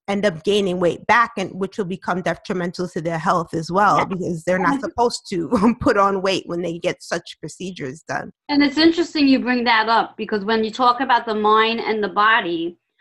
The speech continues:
Speaker 2: when one undergoes, um, any of those procedures,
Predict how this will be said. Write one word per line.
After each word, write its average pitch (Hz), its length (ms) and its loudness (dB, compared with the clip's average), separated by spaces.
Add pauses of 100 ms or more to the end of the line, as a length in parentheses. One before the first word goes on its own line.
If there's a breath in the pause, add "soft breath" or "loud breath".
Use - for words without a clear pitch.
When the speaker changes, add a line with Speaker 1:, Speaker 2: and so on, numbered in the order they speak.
(140 soft breath)
Speaker 2:
when 240 320 0
one 262 300 4
undergoes, 214 1000 2 (360)
um, 196 320 2
any 254 180 2
of 226 80 -2
those 220 220 0
procedures, 202 960 -2